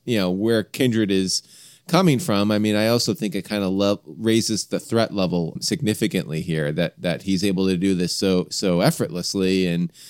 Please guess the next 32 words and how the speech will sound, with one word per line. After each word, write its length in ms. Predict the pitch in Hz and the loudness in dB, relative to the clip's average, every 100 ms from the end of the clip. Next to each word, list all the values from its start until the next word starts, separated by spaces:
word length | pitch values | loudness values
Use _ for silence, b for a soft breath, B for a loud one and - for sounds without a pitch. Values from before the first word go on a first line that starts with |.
| B B B - | B B B 2
yeah, 280 | 180 151 | 2 4
I 40 | 107 | 2
mean, 160 | 110 | 2
it's, 180 | 117 - 127 | 0 -2 -4
it's 180 | 123 117 | -4 -2
a 60 | 110 | 0
cool 240 | 147 156 | 4 4
vis-, 260 | 117 120 - | 4 2 2
I 60 | 120 | -2
mean, 160 | 110 | 0
it 100 | 110 | 0
le-, 220 | 139 160 160 | 4 4 4
lends 300 | 131 175 180 | 2 4 4
itself 300 | 170 165 131 | 2 0 0
to 80 | 131 | 0
some 180 | 135 113 | 0 2
really 200 | 123 131 | 2 2
cool 200 | 127 104 | 2 2
visuals, 640 | 107 98 98 92 104 - | 2 2 0 -2 -2 -2
but 140 | 110 | 0
also, 480 | 110 117 - 120 123 | 2 2 0 0 2
like, 320 | 120 117 117 | 2 0 0
I 80 | 113 | -2
think 220 | 117 120 | -2 0
it 160 | 120 - | -2 -4
really 580 | 104 113 117 117 120 - B B B B B _ - | -2 2 4 4 2 -2 B B B B B _ 0
amps 400 | 131 135 - - | 2 2 0 2
the, 300 | 135 135 131 | 2 4 4
uh, 320 | 127 127 123 - | 4 2 0 -4
the, 400 | 123 127 120 - | 0 2 0 0
the 120 | 120 | -2
villain 680 | 120 135 165 143 110 101 - | 4 6 6 4 2 -2 -6